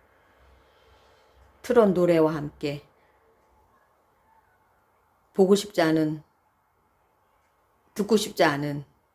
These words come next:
티비에서 나오는 온갖 세상 노래와 소리를 듣게 되었다. 은근 짜증이 났다. 그렇죠, 그렇지만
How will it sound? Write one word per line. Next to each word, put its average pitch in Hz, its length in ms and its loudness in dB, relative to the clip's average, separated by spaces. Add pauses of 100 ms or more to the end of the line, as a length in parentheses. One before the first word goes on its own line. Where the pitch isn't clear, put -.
(140)
티비에서 196 420 0
나오는 147 460 -4 (380)
온갖 190 560 0 (1400)
세상 160 580 -2 (340)
노래와 160 480 2
소리를 175 600 -4 (1200)
듣게 170 300 -4
되었다. 139 580 -10 (840)
은근 190 560 0
짜증이 208 400 0
났다. 135 480 -10 (760)
그렇죠, 202 580 -2
그렇지만 190 720 2